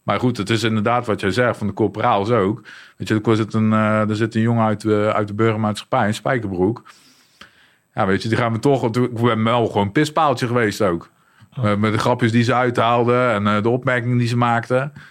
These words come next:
Speaker 2: Ja.
Speaker 1: Ja, dan ben je als burger, val je gewoon altijd wel sneller op, weet je wel. Ze willen gewoon het liefst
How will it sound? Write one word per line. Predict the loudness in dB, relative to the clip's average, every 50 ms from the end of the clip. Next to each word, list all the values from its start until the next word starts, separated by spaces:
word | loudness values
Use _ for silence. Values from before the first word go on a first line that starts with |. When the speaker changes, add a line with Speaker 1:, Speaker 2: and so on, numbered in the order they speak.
| -20 _
Speaker 2:
Ja. | -6 -2
Speaker 1:
Ja, | -2 0 0
dan | 2 2 2
ben | 2 2 2
je | 2
als | 2 0 0 0
burger, | 2 2 4 4 4 2 2 0 2
val | 2 2 2
je | 2 2
gewoon | 2 2 2 2 2
altijd | 2 0 0 0 0
wel | 0 0
sneller | 0 0 -2 0 2 2
op, | 2 2 0 0 -2
weet | -4 -4 -2
je | 0
wel. | 0 0 0 0
Ze | -2 0
willen | 0 0 0 0
gewoon | 0 0 0 2
het | 2 2
liefst | 0 0 0 -6 -12 -14